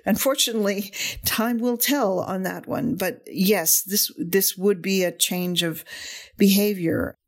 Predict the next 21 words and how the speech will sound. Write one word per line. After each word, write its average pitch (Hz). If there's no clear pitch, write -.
Eh, 101
one 214
of 240
the 214
things 196
that 175
will 180
be 160
interesting, 165
though, -
is, -
you 185
know, 175
given 233
that -
the 175
memory, 185
as 190
we 190
go 151
forward, 170